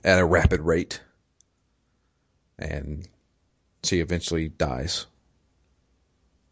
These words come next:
But luckily, Otacon has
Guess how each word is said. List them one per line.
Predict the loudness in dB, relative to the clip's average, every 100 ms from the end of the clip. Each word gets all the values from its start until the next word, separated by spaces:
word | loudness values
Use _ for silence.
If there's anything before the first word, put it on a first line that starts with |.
| _ _ _ _ _ _ _ _ _ _ _ _ _ _ _ _ _ _ _ _ _ _ _ _ _
But | 6 8 8 4 -16 _ _ _ 2
luckily, | 6 6 4 -2 -2 -6 _ _ _ _ _ _ _ _ _ _ 0
Otacon | 2 2 0 2 2 2
has | 0 0 0 -2